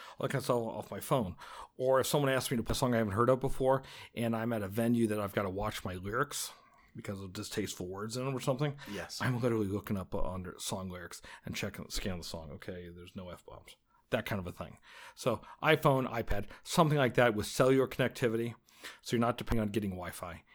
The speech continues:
Speaker 1: You just, you gotta have internet access for anything you do, because if you throw something off in the mix and you lose your dance floor, you play some of the bride that has, you know, and grandma freaks out because they said whatever in a song, you're in some trouble.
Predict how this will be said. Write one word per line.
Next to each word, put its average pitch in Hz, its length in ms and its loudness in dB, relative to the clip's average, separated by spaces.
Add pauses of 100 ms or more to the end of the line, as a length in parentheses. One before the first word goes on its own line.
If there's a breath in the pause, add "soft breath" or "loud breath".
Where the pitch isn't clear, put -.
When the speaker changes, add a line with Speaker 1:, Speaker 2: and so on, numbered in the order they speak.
(1300 soft breath)
Speaker 1:
You 113 160 -2
just, 92 160 -8
you 123 100 -4
gotta 113 220 4
have 92 160 -4 (260)
internet 101 380 -2
access 95 360 -8
for - 140 -8
anything 90 240 -6
you 87 60 -8
do, 87 160 -6
because 92 260 -6
if 95 100 -12
you 120 120 -6
throw 117 160 0
something 104 340 -2
off 92 400 -6 (580 loud breath)
in 110 140 2
the 98 40 2
mix 98 300 -4
and 107 80 0
you 101 80 0
lose 104 160 0
your 101 80 -4
dance 95 260 -6
floor, 95 180 -4
you 90 80 -6
play 101 200 -4
some 98 160 -4
of 92 40 -4
the 87 60 -6
bride 92 420 -4 (460 loud breath)
that - 120 -6
has, 104 420 -4
you 107 100 -4
know, 85 260 -8
and 95 180 -12 (100)
grandma 104 340 -2
freaks 90 320 -8
out 90 140 -6
because 87 240 -6
they 85 80 -6
said 87 260 -4
whatever 90 400 -6
in 85 60 -12
a - 60 -8
song, 92 400 -6 (500 loud breath)
you're 107 320 0
in 95 100 -2
some 82 140 -10
trouble. 82 320 -10